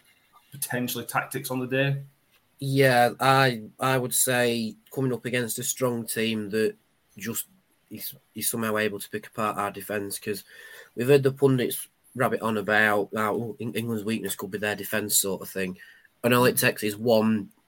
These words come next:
Speaker 2: good team that's really on form, and, um, yeah, I think they'll just pick us apart. I don't think attack and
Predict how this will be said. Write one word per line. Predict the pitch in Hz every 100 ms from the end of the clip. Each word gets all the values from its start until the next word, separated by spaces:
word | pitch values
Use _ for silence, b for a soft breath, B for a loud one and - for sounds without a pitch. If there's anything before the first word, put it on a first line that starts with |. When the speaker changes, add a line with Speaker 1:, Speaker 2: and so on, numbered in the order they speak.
| - 95
Speaker 2:
good | 117 -
team | - 113 104
that's | 98 - -
really | 101 113 107 107
on | 104 104
form, | - 104 101 95 92 92 _ _ _ _ _ _ -
and, | 110 110 107 101 95 - - - - - 104
um, | 104 104 101 101 98 -
yeah, | - 101 92 -
I |
think | 107 104
they'll | 101
just | 104
pick | 107 101
us |
apart. | 95 104 107 98
I | 113
don't | 135 113
think | 127 -
attack | 110 - 120 - -
and | 107 104 92